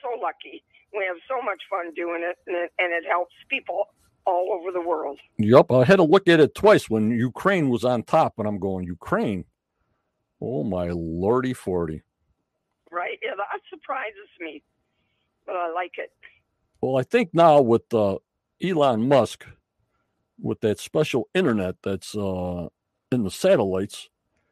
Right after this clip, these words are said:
Speaker 2: if the government really tries to hunker down on some kind of internet tie down, they still can get it through the Starlink.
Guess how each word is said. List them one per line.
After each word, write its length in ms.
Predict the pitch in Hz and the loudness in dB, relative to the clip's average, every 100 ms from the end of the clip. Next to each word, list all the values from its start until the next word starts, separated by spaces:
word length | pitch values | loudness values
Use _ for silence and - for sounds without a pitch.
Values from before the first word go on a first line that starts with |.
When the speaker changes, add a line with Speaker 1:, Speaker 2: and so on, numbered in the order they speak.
| _ | _
Speaker 2:
if 140 | - - | -8 -8
the 80 | |
government 460 | 143 226 208 165 135 | -2 0 2 2 2
really 260 | 147 156 117 | 2 2 0
tries 340 | - 131 123 | 0 0 0
to 160 | - 87 _ _ | -6 -10 _ _
hunker 360 | - 135 135 127 | -6 -4 -2 -2
down 340 | 95 127 120 | 2 4 4
on 120 | 104 101 | 0 -4
some 180 | 147 | -6
kind 220 | 131 120 107 | -4 -4 -4
of 80 | - | -2
internet 440 | 143 120 110 104 _ _ _ _ _ _ _ _ _ _ _ _ _ _ _ _ _ _ - | -2 0 0 -4 _ _ _ _ _ _ _ _ _ _ _ _ _ _ _ _ _ _ -14
tie 260 | - - 202 | -6 -2 0
down, 500 | 107 90 92 98 104 _ - | 0 -2 -4 -8 -12 _ -8
they 100 | 117 | -6
still 280 | - 185 185 | -2 0 2
can 200 | 165 131 | 0 0
get 180 | 131 | 2
it 160 | 120 - _ _ _ _ _ _ _ _ _ _ - | 2 0 _ _ _ _ _ _ _ _ _ _ -16
through 220 | - 143 | -6 -6
the 80 | 123 | -4
Starlink. 760 | - - 120 104 98 90 - | -4 2 2 2 -2 -6 -10